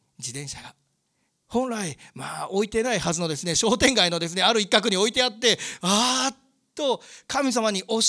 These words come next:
えられた経験、信仰に生きたその経験がそこにあったから、まあ、姪っ子たちに伝えることできたわけですね。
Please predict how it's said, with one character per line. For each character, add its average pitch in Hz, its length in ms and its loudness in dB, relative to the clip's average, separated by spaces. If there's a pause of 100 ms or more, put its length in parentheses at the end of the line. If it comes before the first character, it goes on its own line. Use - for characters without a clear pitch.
(120)
え 277 120 0
ら 294 100 4
れ 285 80 4
た 196 100 -2
経 208 260 4
験、 202 300 -2 (2250)
信 269 320 0
仰 277 200 0
に 220 160 -2
生 269 160 -6
き - 80 -12
た 247 200 0 (140)
そ 254 160 -2
の 254 180 -2
経 262 280 -2
験 269 200 -4
が 262 140 -2
そ 262 100 -2
こ 262 140 -4
に 269 160 -6
あ 285 160 -2
っ 302 160 -4
た 254 140 -4
か 254 100 -6
ら、 277 160 -2
ま 214 160 -2
あ、 208 40 -4
姪 214 120 0
っ 233 80 -6
子 262 120 -4
た 240 120 0
ち - 40 -2
に 208 80 -4
伝 233 200 0
え - 40 2
る 214 40 0
こ 208 80 -2
と 180 80 -6
で 196 100 2
き 185 60 -4
た 175 60 -4
わ 156 80 -2
け 147 80 -8
で 143 80 -12
す 170 100 -12
ね。 175 260 -2